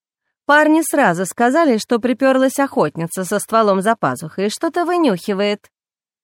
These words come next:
Поэтому вы на меня окрысились». Алена скользнула по мне пренебрежительным взглядом. «Нужна ты нам больно», читалось на лице. Она вытащила из кармана пачку ментоловых сигарет и предложила мне.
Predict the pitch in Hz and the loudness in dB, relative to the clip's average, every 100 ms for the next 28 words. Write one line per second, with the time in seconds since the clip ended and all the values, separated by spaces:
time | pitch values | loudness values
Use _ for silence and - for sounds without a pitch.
0 | _ _ _ 220 220 302 - 330 220 214 | _ _ _ 2 4 2 2 2 2 2
1 | 202 190 190 202 220 190 156 - 151 160 | 2 2 2 2 0 -2 -6 -6 -6 -6
2 | - _ _ _ _ _ _ _ _ _ | -10 _ _ _ _ _ _ _ _ _
3 | _ _ - 214 240 311 269 - 240 226 | _ _ 0 2 4 6 4 2 -2 -2
4 | 214 269 247 226 208 226 240 220 226 214 | 2 2 2 2 2 2 0 0 0 0
5 | 214 202 247 233 233 233 214 196 135 156 | 0 0 -2 -2 0 0 -2 -6 -6 -8
6 | - _ _ _ _ _ _ _ 254 294 | -14 _ _ _ _ _ _ _ -2 2
7 | 320 294 311 349 277 185 190 196 180 202 | 2 2 2 2 2 0 0 0 0 2
8 | 196 196 - 196 202 190 196 196 196 202 | 2 0 -4 -4 -2 -2 -4 -4 -4 -6
9 | - 196 196 _ _ _ _ _ _ _ | -10 -12 -12 _ _ _ _ _ _ _
10 | _ _ - _ - 247 302 339 302 294 | _ _ -20 _ -4 2 4 4 2 0
11 | 277 - 262 247 - 240 247 262 247 226 | -2 0 0 0 0 0 2 4 2 2
12 | 247 233 - 226 220 226 247 240 214 214 | -2 -2 -4 0 2 2 0 0 0 -2
13 | - 214 226 269 302 - 247 240 233 233 | -4 -4 0 0 -2 -4 -4 -2 0 0
14 | 233 247 262 226 139 | -2 0 0 0 -2